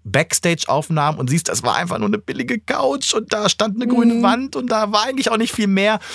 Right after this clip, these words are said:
Speaker 1: Und dieses Improvisierte erinnert mich aber wiederum dann an ganz viel, was ich gemacht habe im Lokalfernsehen. Wir haben auch nicht anders gearbeitet. Und als wir
Speaker 2: Mhm.
Speaker 1: beide bei Joyce gearbeitet haben, ehrlich gesagt auch nicht anders.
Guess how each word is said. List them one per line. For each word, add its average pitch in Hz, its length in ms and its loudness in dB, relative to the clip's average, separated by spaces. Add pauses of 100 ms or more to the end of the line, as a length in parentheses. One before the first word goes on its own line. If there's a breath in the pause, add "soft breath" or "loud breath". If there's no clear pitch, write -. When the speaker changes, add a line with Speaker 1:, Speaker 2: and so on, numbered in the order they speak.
(160 loud breath)
Speaker 1:
Und 156 180 2
dieses 180 220 2
Improvisierte 180 680 2
erinnert 165 300 2
mich 190 160 0
aber 175 120 2
wiederum 185 220 2
dann 175 160 2
an 170 160 0
ganz 170 240 2
viel, 185 140 -2
was 175 140 0
ich - 180 -4
gemacht 208 340 0
habe 131 160 2
im 131 80 0
Lokalfernsehen. 127 800 2
Wir 131 80 2
haben 139 100 0
auch 156 100 0
nicht 226 180 2
anders 104 260 0
gearbeitet. 110 600 0
Und 110 60 -2
als 127 160 2
wir 226 120 4
Speaker 2:
Mhm. 208 60 2
Speaker 1:
beide 160 200 4
bei 147 100 0
Joyce 143 320 0
gearbeitet 160 460 0
haben, 165 160 2
ehrlich 147 180 0
gesagt 160 220 0
auch 180 140 0
nicht 226 180 -2
anders. 110 360 2